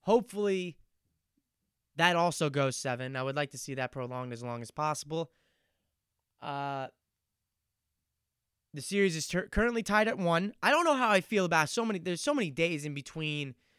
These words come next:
games now. I-, it's kind of annoying, but whatever. Toronto wins game one convincingly by nine points. Pascal Siakam was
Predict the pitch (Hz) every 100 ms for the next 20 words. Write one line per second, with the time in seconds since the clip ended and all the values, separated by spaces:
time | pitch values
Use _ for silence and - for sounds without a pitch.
0 | _ _ _ 147 156 160 143 135 131 127
1 | 123 _ _ _ 143 147 151 - - -
2 | 262 208 151 151 147 131 131 139 _ _
3 | - 170 127 120 113 _ _ _ _ _
4 | _ _ _ _ _ _ _ _ _ _
5 | _ _ _ _ _ _ - 214 240 233
6 | 208 226 247 196 247 247 208 190 202 185
7 | 196 190 202 240 208 180 160 170 180 _
8 | 165 170 175 190 202 175 165 165 - -
9 | _ _ _ _ _ _ _ _ _ _
10 | _ _ _ _ _ _ _ _ _ _
11 | _ _ _ _ _ _ _ _ _ 190
12 | 196 - 190 - 185 165 165 160 151 135
13 | _ _ _ _ _ - 143 147 135 117
14 | -